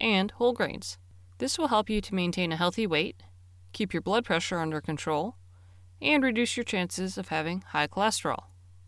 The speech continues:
Also, make sure that you stop or never start smoking, and don't use recreational drugs.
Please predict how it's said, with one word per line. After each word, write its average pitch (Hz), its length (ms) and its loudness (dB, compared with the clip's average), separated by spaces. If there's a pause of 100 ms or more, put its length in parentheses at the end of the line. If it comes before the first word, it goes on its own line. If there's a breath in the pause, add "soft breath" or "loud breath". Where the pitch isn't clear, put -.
(680 soft breath)
Also, 196 540 6 (140)
make 226 160 -2
sure 240 160 0
that 202 120 0
you 170 120 0
stop 196 540 6 (580 soft breath)
or 185 420 4 (220)
never 156 240 -2
start 202 440 6 (100)
smoking, - 520 2 (320)
and 240 200 2
don't 269 220 4
use 185 360 2
recreational 165 600 -2
drugs. - 580 0